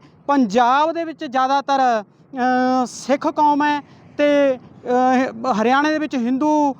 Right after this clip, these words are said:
ਵੀਰ ਨੇ ਤੇ ਮੁਸਲਮਾਨ, ਯੂ ਪੀ ਦੇ ਵਿੱਚ ਮੁਸਲਮਾਨ ਵੀਰ ਨੇ। ਅਸੀਂ ਸਾਰੇ ਇਕੱਠੇ ਕਿਰਤੀ ਲੋਕ ਹਾਂ, ਅਸੀਂ ਸਾਰੇ ਇੱਕ ਹਾਂ, ਅਸੀਂ ਸਾਰੇ ਕਿਰਤ ਦੀ ਜਿਹੜੀ ਗੱਲ ਕਰਦੇ ਹਾਂ, ਅਸੀਂ ਕਿਰਤ ਕਰਨ ਵਾਲੇ ਲੋਕ ਹਾਂ, ਇਕੱਠੇ ਰਹਿੰਦੇ ਹਾਂ ਸਾਰੇ। ਸਾਡੇ 'ਚ ਕੋਈ ਤੁਹਾਨੂੰ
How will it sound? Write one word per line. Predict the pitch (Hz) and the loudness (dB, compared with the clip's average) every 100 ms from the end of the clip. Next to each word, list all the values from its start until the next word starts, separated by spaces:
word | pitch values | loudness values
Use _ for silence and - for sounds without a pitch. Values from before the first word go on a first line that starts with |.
| - 226 | -12 -2
ਵੀਰ | 269 285 | 0 2
ਨੇ | 277 285 | 2 0
ਤੇ | 294 | 2
ਮੁਸਲਮਾਨ, | 277 277 294 294 285 285 262 | 2 2 0 0 2 0 0
ਯੂ | 262 | -4
ਪੀ | - 302 | -2 -2
ਦੇ | 294 | 0
ਵਿੱਚ | 285 285 | -2 -4
ਮੁਸਲਮਾਨ | 269 277 285 285 277 | -4 -2 0 0 0
ਵੀਰ | 254 262 | 0 0
ਨੇ। | 262 269 240 - - 285 | 2 0 -2 -8 -2 0
ਅਸੀਂ | 359 370 | 0 -2
ਸਾਰੇ | - 339 381 | 0 2 2
ਇਕੱਠੇ | - 294 - 320 | 0 -6 -2 -4
ਕਿਰਤੀ | - 339 359 392 370 | -2 -4 -2 0 2
ਲੋਕ | 320 226 | 2 2
ਹਾਂ, | 214 165 127 - - 302 | 0 -2 -4 -14 -4 -2
ਅਸੀਂ | 381 392 | 0 0
ਸਾਰੇ | - 254 262 302 | -2 0 2 2
ਇੱਕ | 330 285 285 - | 0 -4 -6 -4
ਹਾਂ, | 277 247 311 320 - - 269 | 0 0 0 -4 -12 -8 -4
ਅਸੀਂ | 277 381 349 | 0 0 0
ਸਾਰੇ | - 262 320 | 0 2 2
ਕਿਰਤ | - - 330 359 392 | -2 -4 -2 -2 0
ਦੀ | 339 349 262 - - - | 2 2 0 -4 -18 -4
ਜਿਹੜੀ | 247 349 349 | 0 2 2
ਗੱਲ | 240 254 262 277 | 2 0 2 0
ਕਰਦੇ | 262 226 226 | 0 -2 -2
ਹਾਂ, | 247 277 302 _ - 285 | -2 -2 -4 _ -6 -6
ਅਸੀਂ | 285 370 - | 0 -2 0
ਕਿਰਤ | 320 320 359 | -2 -2 -2
ਕਰਨ | - 302 285 | -2 -2 0
ਵਾਲੇ | 277 277 | 0 2
ਲੋਕ | 247 240 233 | 2 0 0
ਹਾਂ, | 247 302 | -2 -2
ਇਕੱਠੇ | 311 - _ - 320 - 392 349 | -4 -12 _ -4 -4 0 2 4
ਰਹਿੰਦੇ | 233 311 311 | 2 2 2
ਹਾਂ | 247 247 302 - - | 2 0 -2 -10 -6
ਸਾਰੇ। | 277 330 359 | 0 2 0
ਸਾਡੇ | 269 311 359 | -2 -2 -2
'ਚ | 359 | -2
ਕੋਈ | 330 330 | -4 -4
ਤੁਹਾਨੂੰ | 285 302 311 285 | -2 0 0 -2